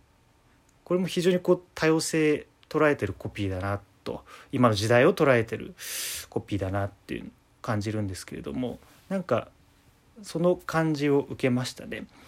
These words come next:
あの、一人を、まあ、二人を超えて、で、最後「一人を超えていけ」非常にこうなんか多様性を感じる、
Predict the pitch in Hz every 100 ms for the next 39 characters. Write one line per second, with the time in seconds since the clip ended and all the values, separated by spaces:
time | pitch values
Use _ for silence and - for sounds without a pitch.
0 | - - _ _ _ _ - 95 92 90
1 | 95 _ _ _ _ - - 131 113 101
2 | - 135 - - 160 170 - 135 127 131
3 | - 185 156 - 208 160 - 196 165 -
4 | 113 - 98 - - _ - _ _ _
5 | _ _ _ _ - - - - - 131
6 | 147 135 135 139 135 - - 113 107 -
7 | 110 101 - 98 95 98 98